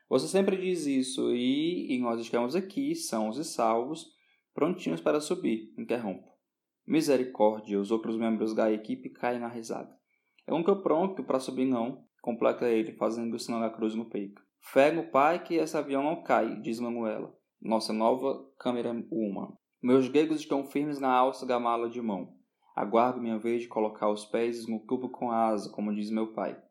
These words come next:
Faltam quatro pessoas. Ai, meu Deus! Agora três. Que delícia de sensação!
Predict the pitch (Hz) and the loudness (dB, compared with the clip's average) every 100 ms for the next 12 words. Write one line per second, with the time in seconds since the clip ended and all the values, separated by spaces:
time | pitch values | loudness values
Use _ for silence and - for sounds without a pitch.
0 | _ - 120 131 127 135 147 - - 139 | _ 2 2 2 4 4 4 -2 -6 -6
1 | - 104 92 - - _ - 131 139 123 | -4 -6 -6 -10 -18 _ 2 4 4 2
2 | 113 98 95 95 - - _ _ - 113 | -2 -2 -4 -6 -14 -18 _ _ -4 -2
3 | 117 131 131 117 104 98 - - _ _ | 0 0 -2 -6 -6 -6 -12 -18 _ _
4 | - 131 147 139 127 131 - 113 110 107 | -10 0 2 4 2 0 -2 -4 -2 -6
5 | 113 110 107 - 107 104 | -6 -4 -4 -4 -8 -8